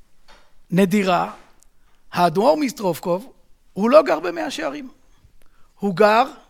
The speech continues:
מסיבות שלו, בקריית משה. אגב, הוא גם הולך עם כיפה סרוגה, כזאת לבנה, של, אה, אדמו"רים, כמנהג המקום. אבל, אה,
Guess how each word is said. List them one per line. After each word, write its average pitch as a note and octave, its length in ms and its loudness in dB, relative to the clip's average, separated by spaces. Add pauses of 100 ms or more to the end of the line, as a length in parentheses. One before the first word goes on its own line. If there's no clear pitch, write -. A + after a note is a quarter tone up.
(720)
מסיבות F#3+ 520 -2
שלו, F#3+ 440 -4 (1200)
בקריית G#3+ 500 -2
משה. D#4 340 -6 (1400)
אגב, G3 260 2
הוא F#3+ 80 -4
גם A#3+ 140 4
הולך A#3 200 -2
עם G3 100 -6
כיפה F3 240 -4
סרוגה, E3 420 -8 (520)
כזאת F3 300 -8
לבנה, F3+ 480 0 (680)
של, F3 360 -6
אה, F3 420 -6
אדמו"רים, G3 480 -2 (1160)
כמנהג G3 400 2
המקום. G3 440 -2 (1700)
אבל, F#3 640 0
אה, F3+ 380 -2